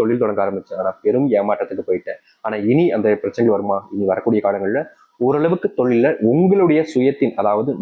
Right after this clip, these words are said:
நீங்க வச்சிருக்கக்கூடிய ஒரு தன்னம்பிக்கை, உங்களுக்கான திறமைகளை வச்சு நீங்க மேம்படுத்துறீங்க தொழில் அப்படின்னா லாபமா இருக்கும்.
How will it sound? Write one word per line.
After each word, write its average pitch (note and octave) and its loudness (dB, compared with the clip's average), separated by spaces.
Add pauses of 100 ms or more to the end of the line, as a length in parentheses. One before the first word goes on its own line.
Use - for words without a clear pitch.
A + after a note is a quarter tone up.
நீங்க C#3 4
வச்சிருக்கக்கூடிய C3+ 0 (460)
ஒரு A#2 -2
தன்னம்பிக்கை, A#2 0 (120)
உங்களுக்கான D#3+ 2 (100)
திறமைகளை C#3+ 0
வச்சு C3+ 0
நீங்க B2 2 (140)
மேம்படுத்துறீங்க A#2 2
தொழில் A2 2
அப்படின்னா G#2+ -2
லாபமா G2+ 0
இருக்கும். - -14